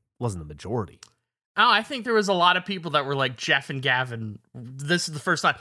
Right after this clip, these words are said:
Speaker 2: A lot of people saying, "I hate to do this, but Andrew was right."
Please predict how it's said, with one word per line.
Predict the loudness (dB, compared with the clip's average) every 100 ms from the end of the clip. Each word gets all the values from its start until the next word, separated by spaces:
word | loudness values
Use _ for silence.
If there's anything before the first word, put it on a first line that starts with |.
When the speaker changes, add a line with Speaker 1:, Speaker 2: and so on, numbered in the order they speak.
| -2
Speaker 2:
A | 2
lot | 4 4
of | 0
people | -4 -2
saying, | 2 4 4 4 0 0
"I | 0
hate | 0 -4 -2
to | -6
do | -2 0
this, | 2 0 0
but | 2 2 4
Andrew | 0 -2 -2
was | -2 -2
right." | -4